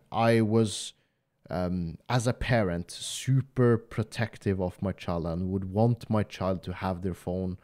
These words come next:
on them at all times, could you even see that as a reasonable argument for, um,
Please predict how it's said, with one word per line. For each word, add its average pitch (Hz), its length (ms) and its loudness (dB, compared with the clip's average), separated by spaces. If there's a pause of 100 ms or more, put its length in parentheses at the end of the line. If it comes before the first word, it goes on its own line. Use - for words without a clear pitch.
(160)
on 98 220 -2
them 92 140 0
at 92 120 -2
all 113 160 4
times, 92 580 -4 (580)
could 120 280 2
you 123 160 6
even 113 340 4
see 110 320 0
that 101 380 -2
as 90 260 -4
a 92 160 0 (500)
reasonable 113 800 4
argument 95 760 0
for, 82 480 -2 (580)
um, 80 580 -6